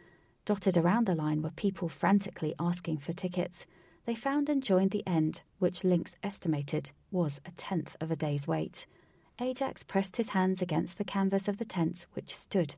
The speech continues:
sixty meters tall. "It's moving with the beat," said Ajax.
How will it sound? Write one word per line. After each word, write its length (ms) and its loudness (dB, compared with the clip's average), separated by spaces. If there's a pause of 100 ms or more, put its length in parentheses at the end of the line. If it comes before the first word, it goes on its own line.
(120)
sixty 480 -4
meters 340 -4
tall. 380 0 (420)
"It's 240 6
moving 380 10
with 140 -2
the 80 -2
beat," 500 0 (240)
said 380 -8
Ajax. 580 -4